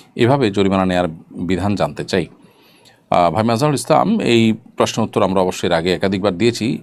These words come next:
ইসলামী শরিয়া দৃষ্টিকোণ থেকে আর্থিক দণ্ড এটি আরোপ করা জায়েজ নয়। মাদ্রাসা কর্তৃপক্ষ চাইলে যে কাজটি করতে পারে সেটি হলো, আহ, এই শিক্ষার্থীকে, যে শিক্ষার্থী ক্লাসে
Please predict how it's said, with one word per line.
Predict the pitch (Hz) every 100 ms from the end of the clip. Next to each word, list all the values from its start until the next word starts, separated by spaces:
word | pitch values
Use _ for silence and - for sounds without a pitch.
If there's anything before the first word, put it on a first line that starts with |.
| -
ইসলামী | 104 113 98
শরিয়া | 107 92
দৃষ্টিকোণ | 92 110 117
থেকে | 110 110 101 92
আর্থিক | 90 - - 151 67
দণ্ড | 85 82 78 - _ _ _ -
এটি | 104 101
আরোপ | 87 98
করা | - 92
জায়েজ | 82 80 78 -
নয়। | 104 85 - _ _ _ _ -
মাদ্রাসা | 110 135 160
কর্তৃপক্ষ | 170 147 - 143 -
চাইলে | 135 123 110
যে | 104
কাজটি | 107 -
করতে | 131 135 131
পারে | 90 87
সেটি | - 123
হলো, | 87 90 151 - - _ _
আহ, | 92 82 78 78 -
এই | 127 104 101 101 -
শিক্ষার্থীকে, | - 117 - 160 - 120 - 85 123 160 _ _ _ _ _
যে | 95 95 92
শিক্ষার্থী | - - 104 - 98
ক্লাসে | - 85 - 95 85